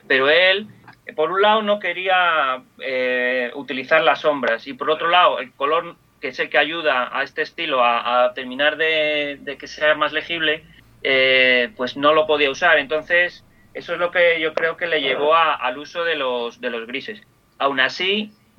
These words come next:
eh, también, eh, una de las cosas que le, que le motivaban de ello era el remitirnos a lo que decía Mario hace un rato de, del cine norteamericano, de cine negro de los años treinta, cuarenta,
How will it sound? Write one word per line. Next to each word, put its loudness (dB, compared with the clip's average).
eh, 2
también, 2
eh, 0
una 4
de 6
las 4
cosas -4
que -2
le, -2
que 0
le 0
motivaban 4
de 4
ello -2
era 2
el -8
remitirnos -4
a 2
lo -2
que -4
decía 2
Mario 2
hace -2
un -8
rato 0
de, 0
del -2
cine -4
norteamericano, 0
de -2
cine -2
negro 2
de 2
los -4
años -2
treinta, 2
cuarenta, 0